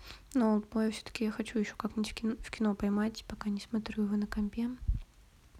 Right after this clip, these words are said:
Эм, а вот на Росимона прям очень хочу в кино сходить. Он мне давно... Ну, я очень много слышала об этом фильме у Куросавы.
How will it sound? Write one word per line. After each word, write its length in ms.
Эм, 680
а 80
вот 140
на 80
Росимона 580
прям 640
очень 200
хочу 260
в 80
кино 300
сходить. 680
Он 160
мне 140
давно... 400
Ну, 120
я 180
очень 320
много 360
слышала 600
об 160
этом 260
фильме 380
у 40
Куросавы. 760